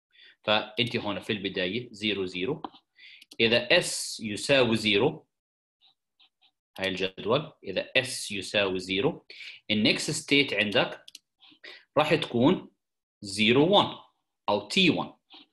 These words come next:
حسب الكود تاعها، زيرو وان، تي وان. إحنا هاي عنا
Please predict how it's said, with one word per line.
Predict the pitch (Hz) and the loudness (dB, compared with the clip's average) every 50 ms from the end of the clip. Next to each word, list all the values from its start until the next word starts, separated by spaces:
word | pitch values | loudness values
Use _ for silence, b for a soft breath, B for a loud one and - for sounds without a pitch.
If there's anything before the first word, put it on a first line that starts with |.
| _ _ _ _ - | _ _ _ _ -4
حسب | - 185 - - 165 160 | -2 0 2 2 2 2
الكود | 160 160 - 160 - | 2 2 2 2 4
تاعها، | - 120 90 - - 85 87 | 4 2 2 2 0 -4 -2
زيرو | 95 127 135 123 113 104 107 131 | 2 4 4 6 6 4 6 4
وان، | 151 156 151 131 - | 4 4 2 0 -2
تي | - 123 110 | 0 0 2
وان. | 101 113 147 170 175 - - - - _ - - _ - | 4 6 4 4 4 0 -10 -18 -20 _ -20 -20 _ -6
إحنا | - 120 127 123 123 123 120 | -2 -2 -2 -2 -2 -2 0
هاي | 117 | 0
عنا | 107 107 107 101 107 110 - - | 0 0 0 -2 -2 -4 -4 -10